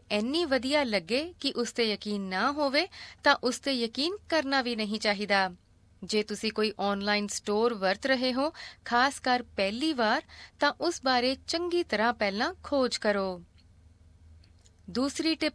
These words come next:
ਹੈ, ਆਪਣੀ ਇਸਤੇਮਾਲ ਕਰਨ ਵਾਲੀ ਆਨਲਾਈਨ ਆਕਸ਼ਨ ਸਾਈਟ ਤੋਂ ਬਾਹਰ ਕਦੇ ਵੀ ਕੋਈ ਸੌਦਾ ਜਾਂ ਭੁਗਤਾਨ ਨਾ ਕਰੋ। ਤੀਸਰੀ ਟਿਪ ਹੈ ਕਿ ਜੇ ਤੁਸੀਂ ਕਲਾਸੀਫਾਈਡ ਵੈੱਬਸਾਈਟ ਜਾਂ ਕ੍ਰਮਬੱਧ ਵੈੱਬਸਾਈਟ ਤੋਂ ਉਤਪਾਦ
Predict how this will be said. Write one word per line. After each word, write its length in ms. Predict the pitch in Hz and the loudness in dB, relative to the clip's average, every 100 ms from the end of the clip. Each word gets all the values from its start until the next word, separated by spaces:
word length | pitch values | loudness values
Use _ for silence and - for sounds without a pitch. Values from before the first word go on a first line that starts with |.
| - | -2
ਹੈ, 160 | 320 403 - - - | -2 -2 -12 -2 4
ਆਪਣੀ 340 | 226 - 247 | 4 4 0
ਇਸਤੇਮਾਲ 680 | 247 220 - 226 208 202 269 | 0 -4 -2 -2 0 2 2
ਕਰਨ 340 | 294 262 240 233 | 2 0 2 2
ਵਾਲੀ 320 | 220 226 233 - | 0 0 -2 0
ਆਨਲਾਈਨ 560 | 208 202 208 214 233 - | 0 0 0 0 0 -2
ਆਕਸ਼ਨ 400 | 185 185 - 214 | -4 -2 -2 -2
ਸਾਈਟ 460 | 202 - 190 214 254 | -4 -2 0 0 -2
ਤੋਂ 160 | - 233 | -2 0
ਬਾਹਰ 440 | 180 180 208 277 - - - - | 2 2 2 -2 -4 -18 -4 4
ਕਦੇ 280 | 302 330 | 4 4
ਵੀ 200 | 320 277 | 0 -2
ਕੋਈ 220 | 254 220 220 | -2 -2 -2
ਸੌਦਾ 520 | - 190 180 240 302 - | -2 -2 0 0 0 -4
ਜਾਂ 260 | 208 214 233 | -2 0 0
ਭੁਗਤਾਨ 680 | - 285 - 269 196 226 339 262 | 0 -2 0 0 0 -2 -6 -4
ਨਾ 240 | 269 254 | 2 2
ਕਰੋ। 440 | 233 202 196 185 165 - - - - - _ _ _ _ _ _ _ | 2 0 0 -2 -8 -20 -20 -20 -20 -20 _ _ _ _ _ _ _
ਤੀਸਰੀ 460 | 285 311 - 330 339 | 0 0 0 -2 0
ਟਿਪ 180 | 330 - | -2 -2
ਹੈ 400 | 294 403 - - - - | -2 -2 -6 -20 -10 -4
ਕਿ 120 | 262 | -2
ਜੇ 320 | 196 254 330 | 0 0 0
ਤੁਸੀਂ 340 | 339 - 220 | -2 -2 -4
ਕਲਾਸੀਫਾਈਡ 840 | - - 226 220 226 - 208 277 277 | -4 -2 0 0 -4 -2 0 2 2
ਵੈੱਬਸਾਈਟ 680 | 226 202 - 208 190 185 - | 2 0 -2 0 0 -2 -6
ਜਾਂ 240 | 202 233 240 - | 0 2 0 2
ਕ੍ਰਮਬੱਧ 560 | 285 311 302 294 302 | 4 4 4 2 2
ਵੈੱਬਸਾਈਟ 680 | 269 233 214 - 214 220 262 | 2 2 2 -2 -2 -2 -2
ਤੋਂ 200 | - 233 | -4 -4
ਉਤਪਾਦ 480 | - - - 202 190 | -4 -6 -2 -2 -2